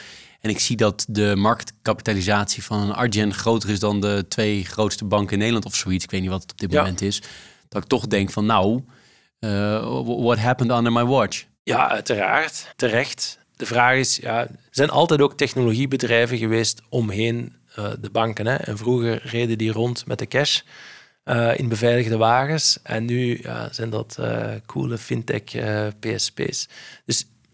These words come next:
Speaker 2: ja, dat is zeker wel, ehm, zeker wel gemiste kans. Ik denk dat elke bank dat wel ergens, eh, tandenknarsend zal, zal toegeven. Ehm, maar uiteindelijk die, die, eh, uiteindelijk kerncontrole over het betaalverkeer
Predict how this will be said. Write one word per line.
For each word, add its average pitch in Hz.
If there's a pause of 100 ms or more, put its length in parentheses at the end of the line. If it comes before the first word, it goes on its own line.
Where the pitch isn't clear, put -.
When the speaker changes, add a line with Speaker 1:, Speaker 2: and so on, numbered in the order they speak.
(400)
Speaker 2:
ja, 131
dat 139
is -
zeker 143
wel, 127
ehm, 110 (180)
zeker 113
wel 113
gemiste 107
kans. 120
Ik 117
denk 107
dat 107
elke 113
bank 110
dat 107
wel 107
ergens, 113
eh, 107 (340)
tandenknarsend 113
zal, 110
zal 107
toegeven. 143 (520)
Ehm, 110 (220)
maar 110
uiteindelijk 127
die, 113 (140)
die, - (720)
eh, - (260)
uiteindelijk -
kerncontrole 143
over 123
het 110
betaalverkeer 135